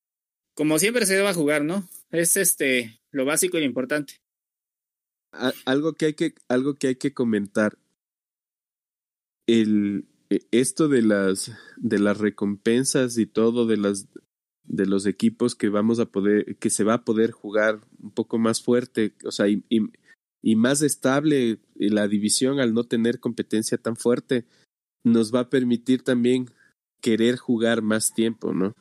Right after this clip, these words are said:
Speaker 2: Veamos, y lo que, ah, si nos damos cuenta de lo que tú comentabas, Ladrillo, hace un rato, de que Fingersoft no tiene, no tiene mucha gente, eh, trabajando directamente en la empresa,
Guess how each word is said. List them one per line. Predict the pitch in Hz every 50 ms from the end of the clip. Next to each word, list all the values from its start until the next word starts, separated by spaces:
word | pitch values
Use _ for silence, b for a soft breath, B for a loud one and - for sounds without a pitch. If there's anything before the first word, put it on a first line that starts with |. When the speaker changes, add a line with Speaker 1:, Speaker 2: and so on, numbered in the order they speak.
| b b b b _ _ _ _ -
Speaker 2:
Veamos, | 101 110 107 110 117 127 127 123 - - _ _
y | - 117 120 127 151 160
lo | 139 131 127 120
que, | - - - -
ah, | 151 165 170 143 - - _ _ _ b b _ _ _ _ _ _ _ -
si | - - 120
nos | 123 127 127
damos | 135 151 170 170 160 -
cuenta | - 151 151 147 -
de | 151 131
lo | 123 117
que | - -
tú | 98 - 120 113
comentabas, | - - 120 113 107 107 - 113 113 117 113
Ladrillo, | 110 104 101 104 104 110 110 113
hace | 113 - -
un | 104 98
rato, | 101 101 104 - - 107
de | 104 95 -
que | _ - 90 85 82 - _ -
Fingersoft | - - 107 107 110 117 113 - - 107 101
no | 107 104 104 107
tiene, | - - 117 113 117 117 117 110 104 95 - -
no | - 107 101
tiene | - - 110 113 110
mucha | 104 104 110 117 - - 123 107
gente, | - - - 107 110 117 - - 110 101 - b b b b b _ _ _ _ -
eh, | - 98 98 92 90 92 90 85 85 82 85 - - _ _ _ _ _ _
trabajando | - 117 110 104 104 101 - - 117 120 123 120 110
directamente | 110 101 107 107 - - 117 110 107 107 107 - 127
en | 117 107
la | 104
empresa, | 101 95 - 110 107 113 120 - 165 139 117